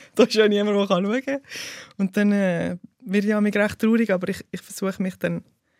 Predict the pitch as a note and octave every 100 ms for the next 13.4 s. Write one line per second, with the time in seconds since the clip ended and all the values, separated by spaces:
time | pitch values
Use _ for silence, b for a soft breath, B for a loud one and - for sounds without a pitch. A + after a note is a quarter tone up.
0 | _ _ _ G3+ F#3+ - - F#3 F#3 F3+
1 | F3 F3 F3+ F3 F3+ F3 F#3 A#3 - -
2 | G#3 G3 - - F#3+ F#3+ G3 G3 - -
3 | _ - G3+ E3 - - - C#3+ D3 -
4 | - b b b b b b - F3+ F#3
5 | F#3 - _ - - - - F#3 F#3 F3
6 | G#3+ A3 - G3+ F#3 F#3 G3+ G3+ - G3+
7 | - G#3+ G#3 G#3 F#3+ F#3 - - F3+ F#3+
8 | - G3 G3 - b b - - F3+ F#3+
9 | G3 F#3+ F#3 G3+ - G3 G3 - G3 F#3+
10 | - F#3+ F#3+ E3+ D#3 D#3+ F#3 _ _ _
11 | _ F#3+ F#3 F3+ F3+ F#3 - F3+ - _
12 | G3+ A#3+ D#4+ - - _ _ _ - E3+
13 | D#3+ D#3 G3+ C#4+